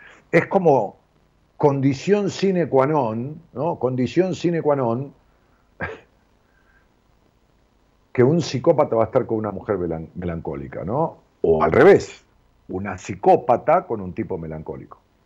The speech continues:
O sea, es lo mismo, ¿eh? Es lo mismo.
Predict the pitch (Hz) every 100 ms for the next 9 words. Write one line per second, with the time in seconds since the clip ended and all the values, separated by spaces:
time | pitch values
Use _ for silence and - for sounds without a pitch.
0 | _ _ _ _ _ _ _ _ _ _
1 | _ - - 69 53 - 87 127 120 78
2 | - 123 120 160 - _ _ _ 87 87
3 | 69 57 -